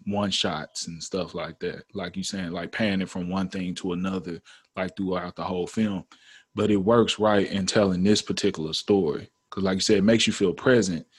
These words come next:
almost omnipresent in a sense, like, where you just a voyeur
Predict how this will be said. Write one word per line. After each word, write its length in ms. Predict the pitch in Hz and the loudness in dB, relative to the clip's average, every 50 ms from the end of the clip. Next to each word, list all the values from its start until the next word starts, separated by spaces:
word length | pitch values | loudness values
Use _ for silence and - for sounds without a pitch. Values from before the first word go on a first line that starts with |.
| _ _ _ _ _ _ _ _ - 98 | _ _ _ _ _ _ _ _ -2 2
almost 720 | 107 139 143 127 123 113 107 101 92 - - - - - - _ _ - | 4 6 6 8 8 8 6 6 2 0 -4 -4 -6 -8 -12 _ _ 0
omnipresent 800 | 110 120 131 123 110 95 - - 110 98 90 85 85 82 76 - | 2 4 4 4 4 4 2 0 0 0 0 0 -2 -6 -8 -8
in 140 | - 92 85 | -8 -8 -8
a 60 | 82 | -6
sense, 400 | - - 95 90 80 73 - - | -6 -6 -6 -6 -8 -8 -10 -8
like, 200 | 90 82 78 76 80 | -8 -6 -6 -6 -4
where 140 | 90 92 92 | -4 -2 0
you 160 | 95 98 95 | 0 0 -2
just 320 | 90 98 87 82 - - - | -2 -2 -4 -4 -4 -6 -8
a 60 | - 92 | -8 -8
voyeur 640 | 87 92 98 104 107 101 90 85 80 73 78 82 - | -2 2 4 4 4 4 2 0 -2 -4 -6 -8 -10